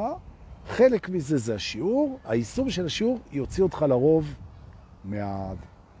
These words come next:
מהבעיה, מהאתגר, מה-, אוקיי, הבנו, מתחיל. יופי.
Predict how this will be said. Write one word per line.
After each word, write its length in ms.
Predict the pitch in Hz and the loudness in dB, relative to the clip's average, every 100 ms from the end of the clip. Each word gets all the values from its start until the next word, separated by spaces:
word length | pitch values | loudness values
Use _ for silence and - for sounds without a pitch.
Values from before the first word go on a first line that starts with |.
| - | -12
מהבעיה, 720 | 95 101 98 113 101 95 104 92 - - - - - - - - | -4 0 4 4 4 0 -2 -2 -10 -20 -20 -20 -20 -20 -20 -6
מהאתגר, 580 | 95 90 101 135 165 110 | -4 -4 2 6 6 4
מה-, 100 | 78 | -6
אוקיי, 300 | 98 139 233 | -10 -6 -4
הבנו, 300 | 196 170 226 | -2 -2 -2
מתחיל. 320 | 190 131 - 87 - - - - - - - - - - - - - - - | -4 -6 -10 -14 -20 -20 -16 -14 -14 -16 -18 -20 -20 -20 -18 -20 -20 -14 -8
יופי. 260 | 95 - | -8 -8